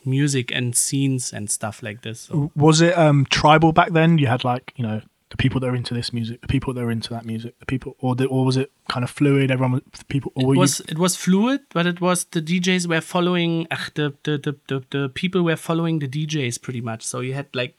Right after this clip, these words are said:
Speaker 1: fans. So you had
Speaker 2: Sure.
Speaker 1: fans of D J Woody, you had fans of D J Alan Alien, you had fans of Tanit. So these D J superhero thing was back in the days, m-, had more impact.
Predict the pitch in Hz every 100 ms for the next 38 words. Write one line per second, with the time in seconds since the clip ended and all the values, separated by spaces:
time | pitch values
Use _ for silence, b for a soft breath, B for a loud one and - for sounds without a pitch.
0 | _ - - 127 120 107 - - - 120
1 | 113 113 123 - 143 131 127 120 - 131
2 | 131 127 147 151 147 147 B B B B
3 | B 123 - 127 - 123 - 131 139 131
4 | 127 127 B - 117 120 - 143 143 151
5 | 147 147 143 B B B 135 127 - 139
6 | 131 131 123 - - 139 135 139 135 131
7 | - - - 135 123 123 b b b b
8 | - 160 156 - - _ - 185 175 165
9 | 147 196 226 165 175 175 156 - 165 165
10 | 160 160 - b b b _ - 139 135
11 | - - _ - 151 147 165 147 143 139
12 | 143 135 - - - _ - 147 135 131
13 | 117 160 - 143 139 147 - 151 143 -
14 | 104 - -